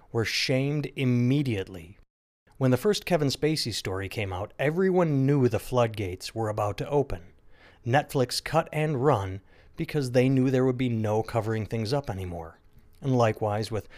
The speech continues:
Louis and Harvey and now Matt Lauer, actually.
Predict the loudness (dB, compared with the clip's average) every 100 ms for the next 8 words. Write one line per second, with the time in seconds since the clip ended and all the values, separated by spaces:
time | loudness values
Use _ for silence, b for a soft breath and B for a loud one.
0 | B -10 -4 -2 -2 -2 -8 -10 b b
1 | -2 0 0 -2 -4 -6 -2 2 2 0
2 | 0 2 2 0 -6 -8 -10 -12